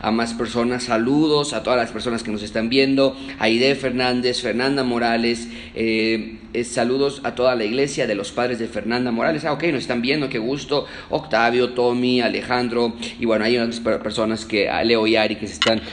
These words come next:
juntando aquí también, Luz María, Anita Pérez, Gladys, Isaac e Itzel, están allá en Canadá también viéndonos, mi hermano y mi cuñada, un fuerte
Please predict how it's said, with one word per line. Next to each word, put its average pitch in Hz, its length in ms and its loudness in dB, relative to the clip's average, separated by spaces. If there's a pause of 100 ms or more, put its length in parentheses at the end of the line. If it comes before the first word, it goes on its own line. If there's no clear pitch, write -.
(160)
juntando 110 340 2
aquí 110 160 -4
también, 110 360 0
Luz 104 140 -6
María, 107 600 2
Anita 110 420 -2
Pérez, 107 420 0
Gladys, 110 480 0 (280)
Isaac 113 340 2
e 110 60 -4
Itzel, 147 400 6
están 120 240 0
allá 117 160 4
en 117 80 -2
Canadá 113 340 0
también 110 220 -2
viéndonos, 120 300 0
mi 101 100 -2
hermano 107 240 0
y - 20 -2
mi 104 80 -2
cuñada, 117 420 2
un 110 80 -4
fuerte 113 440 -2